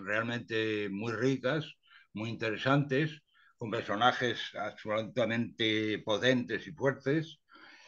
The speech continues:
Y, eh, es músico también,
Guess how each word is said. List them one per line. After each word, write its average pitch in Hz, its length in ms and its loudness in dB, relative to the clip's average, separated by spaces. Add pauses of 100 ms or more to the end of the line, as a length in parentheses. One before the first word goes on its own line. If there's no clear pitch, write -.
(180)
Y, 185 380 10
eh, 123 1040 10
es 135 140 6
músico 147 540 10
también, 143 640 6